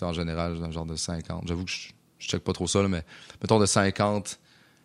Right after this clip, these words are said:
à cent. Puis du, ces temps-ci, on est dans le,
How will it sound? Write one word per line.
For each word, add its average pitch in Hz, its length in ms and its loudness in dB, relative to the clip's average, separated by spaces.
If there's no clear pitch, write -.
à 87 160 -2
cent. 90 280 -2
Puis 90 120 -8
du, 85 180 -6
ces - 260 6
temps-ci, 113 500 4
on 98 120 2
est 98 60 0
dans 92 160 0
le, 85 220 0